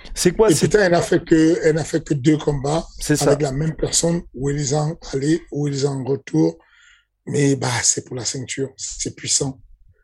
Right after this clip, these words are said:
Speaker 2: Il y a d'autres personnes, euh, qui ont fait trois combats. Euh, euh, Manon Fioré, elle a fait trois combats en deux mille, euh, en deux mille vingt et un. Mais Manon, elle a fait, euh, deux beaux finishes, une décision, pas pour le titre,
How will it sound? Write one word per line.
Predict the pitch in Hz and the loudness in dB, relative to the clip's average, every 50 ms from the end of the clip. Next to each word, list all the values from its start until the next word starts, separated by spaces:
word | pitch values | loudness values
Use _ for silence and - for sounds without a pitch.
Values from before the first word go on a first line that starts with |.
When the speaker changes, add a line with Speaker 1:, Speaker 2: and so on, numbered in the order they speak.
| _ - - | _ -10 -6
Speaker 2:
Il | 156 | -2
y | |
a | 151 | 0
d'autres | 147 156 147 - | 2 0 0 0
personnes, | - 127 - - - 175 185 190 185 | -4 -4 -2 0 0 2 2 2 0
euh, | 170 156 151 139 | 0 0 -2 -4
qui | - - 147 | -4 -6 -8
ont | 131 - | -8 -8
fait | - - - | -10 -12 -12
trois | - - - 120 | -12 -14 -16 -16
combats. | - - 120 120 123 147 156 165 170 | -14 -12 -10 -8 -6 -4 -4 -4 -6
Euh, | 151 143 135 131 131 127 - _ - - - _ _ - | -6 -8 -8 -8 -10 -12 -16 _ -20 -20 -20 _ _ -10
euh, | 139 139 139 | -8 -6 -4
Manon | 139 147 147 156 151 | -4 -2 -2 -2 -2
Fioré, | 127 - - 147 123 143 160 | -2 -2 -4 -4 -2 -2 -2
elle | 151 131 | -4 -4
a | 123 | -6
fait | 117 - 127 | -10 -10 -12
trois | - - - 120 | -12 -12 -14 -14
combats | 120 - - 117 117 127 | -14 -14 -14 -12 -10 -10
en | 123 120 120 | -10 -10 -10
deux | 117 120 131 131 | -8 -8 -8 -6
mille, | 131 127 123 123 120 | -6 -6 -8 -8 -8
euh, | 120 120 117 120 120 120 120 120 - _ _ - - _ _ _ _ - - | -10 -10 -12 -12 -14 -14 -16 -18 -20 _ _ -20 -20 _ _ _ _ -16 -12
en | 135 127 123 123 127 127 123 127 127 123 120 120 | -10 -10 -8 -8 -8 -8 -10 -10 -10 -10 -10 -10
deux | 123 127 135 | -6 -6 -6
mille | 135 135 131 117 - | -4 -6 -6 -8 -8
vingt | 123 120 113 - 123 | -8 -10 -8 -8 -6
et | |
un. | 127 147 160 170 - _ | -6 -4 -6 -6 -8 _
Mais | 135 131 127 | -8 -8 -8
Manon, | 123 127 131 131 127 127 135 143 147 151 147 143 | -8 -8 -8 -8 -8 -6 -6 -6 -4 -4 -4 -6
elle | 139 131 127 | -6 -6 -8
a | 117 | -10
fait, | - - - 143 143 147 147 143 139 135 131 131 - _ _ _ - - _ _ _ - | -12 -6 -2 0 0 0 0 -2 -4 -6 -8 -10 -14 _ _ _ -20 -20 _ _ _ -10
euh, | 147 135 131 131 127 127 127 120 117 | -8 -8 -8 -8 -10 -8 -10 -10 -10
deux | 123 131 123 156 151 156 156 156 156 156 151 151 151 143 | -10 -8 -4 -2 -2 0 0 0 -2 -2 -2 -4 -4 -6
beaux | 135 131 135 156 151 | -6 -2 0 0 0
finishes, | - - - 139 135 143 151 165 - - - - - - - - - - - | 0 -4 -6 -6 -6 -6 -6 -6 -6 -8 -8 -10 -12 -16 -20 -20 -18 -10 -4
une | 160 147 147 | -2 0 0
décision, | 143 139 - - - 139 123 127 143 156 160 165 165 165 _ _ _ _ _ _ _ _ _ _ _ | 0 -2 -2 -4 -6 -8 -8 -4 -2 -2 -2 -2 -4 -6 _ _ _ _ _ _ _ _ _ _ _
pas | 147 151 | -6 -6
pour | - - 147 143 | -6 -6 -8 -8
le | 139 139 131 | -6 -6 -6
titre, | - - - 165 165 160 - - - - | -6 -6 -4 -4 -4 -6 -6 -10 -14 -18